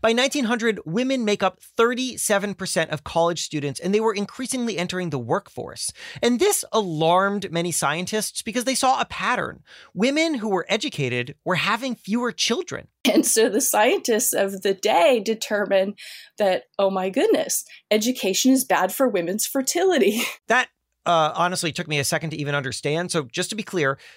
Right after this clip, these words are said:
Speaker 1: the scientists didn't think that women were simply making a choice to delay child rearing. They thought that education literally harmed a woman's physical ability to give birth. So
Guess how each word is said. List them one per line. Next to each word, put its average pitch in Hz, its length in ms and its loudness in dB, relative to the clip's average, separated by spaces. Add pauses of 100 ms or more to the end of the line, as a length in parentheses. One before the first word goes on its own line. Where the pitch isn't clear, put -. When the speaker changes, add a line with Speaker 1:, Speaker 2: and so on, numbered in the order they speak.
Speaker 1:
the 202 80 0
scientists 277 800 0
didn't 277 340 -2
think 226 280 -4
that 202 120 0
women 185 320 0
were 170 80 -4
simply 165 380 -4
making 160 320 -4
a 143 80 -4
choice 170 540 -4
to 143 100 -14
delay 143 480 -2
child 151 480 -2
rearing. 95 360 -10 (220)
They 269 240 4
thought 175 400 4
that 185 240 2
education 233 840 0
literally 302 760 2
harmed 208 500 2
a 165 140 0
woman's 214 500 2 (120)
physical 311 880 2
ability 196 720 2
to 185 100 0
give 165 260 2
birth. - 360 -6 (160)
So 220 320 2